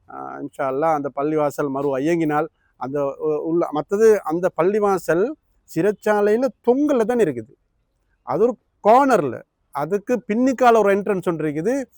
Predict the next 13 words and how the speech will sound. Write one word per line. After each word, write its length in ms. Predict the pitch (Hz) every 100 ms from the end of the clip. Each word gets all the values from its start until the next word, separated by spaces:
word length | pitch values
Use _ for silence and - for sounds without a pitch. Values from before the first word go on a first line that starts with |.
| _ 127
அதுலேருந்து 440 | 165 220 220 226
ஒரு 140 | 262 -
ஃபிஃப்டி 280 | 240 - 269
மீட்டர்ஸ் 460 | 240 226 180 143 156
மேக்ஸிமம், 540 | 165 - 240 214 123 110 _ _
ஒரு 160 | - 170
ஹண்ட்ரட் 420 | 147 214 226 226
மீட்டர்ஸ் 300 | 233 220 214
உள்ளுக்கு 200 | 208 202
தான் 100 | 254
அந்த 80 | 240
பள்ளிவாசல் 520 | 190 190 185 175 202
இருக்குது. 220 | 151 117